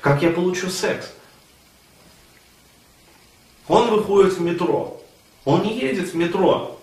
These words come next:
Там другие едут, кемарят, короче, а он постоянно думает, блядь, он шарит вот этими вот глазами, э, амбразурами, и где баба, так, щас надо подойти.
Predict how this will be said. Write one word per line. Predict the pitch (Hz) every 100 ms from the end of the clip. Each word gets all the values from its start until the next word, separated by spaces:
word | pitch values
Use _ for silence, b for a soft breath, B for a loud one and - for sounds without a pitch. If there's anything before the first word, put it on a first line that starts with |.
| -
Там | 147 135 131
другие | 135 165 175 196 196
едут, | 247 175 -
кемарят, | 147 156 214 180 -
короче, | 135 127 120 -
а | 147
он | 240 -
постоянно | 214 - 160 190 175
думает, | 147 139 131 110 101
блядь, | 107 101 104
он | 143
шарит | - 151 139
вот | 135 135
этими | - 127
вот | 123 123
глазами, | 147 160 214 240 170 - B B -
э, |
амбразурами, | 117 120 117 113 120 127 135 147 147 127 107 101 101 B B -
и | 170 180 175 160 139 - 123 - - - - - _ _ _ _ _ - -
где | 117 127 180
баба, | 160 151 117 127
так, | 139
щас | - 131 127
надо | 135 131
подойти. | 127 127 127 127 - -